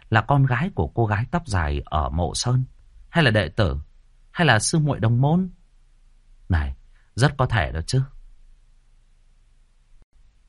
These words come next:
Thấy không một con quỷ nào biết Mộ Sơn ở đâu, Cố Phi Âm cuối cùng thất vọng. Dù sao cô cũng đã quen,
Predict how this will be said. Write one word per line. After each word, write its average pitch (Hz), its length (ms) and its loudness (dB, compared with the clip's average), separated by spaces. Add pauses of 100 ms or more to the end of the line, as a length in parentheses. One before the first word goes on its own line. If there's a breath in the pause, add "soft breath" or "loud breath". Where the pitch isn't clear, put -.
(1200 soft breath)
Thấy 120 340 2
không 143 200 4
một 85 100 2
con 85 140 -2
quỷ 82 260 0
nào 71 380 -2 (240)
biết 185 240 4
Mộ 95 200 4
Sơn 95 240 0
ở 78 100 0
đâu, 95 300 -2 (300)
Cố 135 160 4
Phi 139 160 0
Âm 107 300 2
cuối 127 220 0
cùng 73 260 0
thất - 220 -4
vọng. 101 220 0 (580 soft breath)
Dù 110 180 4
sao 107 400 2
cô 107 160 2
cũng 92 220 -4
đã 95 100 -2 (100)
quen, 107 240 2